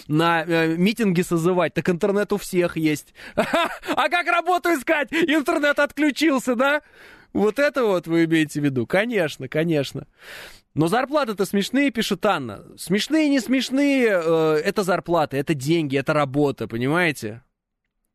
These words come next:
И человек может работать и может себя прокормить. Это значит, что он не умрёт с голоду. Это значит, что у него будет возможность вообще-то, э, существовать вполне себе. «Точно, по госпрограмме все библиотеки подключены, сам пользовался», пишет Андрей. Да,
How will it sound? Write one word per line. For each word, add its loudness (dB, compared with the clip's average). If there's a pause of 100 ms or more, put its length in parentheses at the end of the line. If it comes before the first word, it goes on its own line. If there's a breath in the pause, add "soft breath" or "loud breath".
(120)
И -6
человек 2
может -2
работать 0
и 0
может 0
себя 0
прокормить. 0
Это -6
значит, 0
что 0
он 2
не 2
умрёт 2
с -14
голоду. 0
Это -8
значит, -2
что 0
у 2
него 4
будет 2
возможность -2 (580 loud breath)
вообще-то, -2
э, -4
существовать 0 (320)
вполне 2
себе. -2 (1300 loud breath)
«Точно, 0
по 0
госпрограмме 0
все 0
библиотеки -2
подключены, 0
сам -2
пользовался», -2
пишет -6
Андрей. 0
Да, 0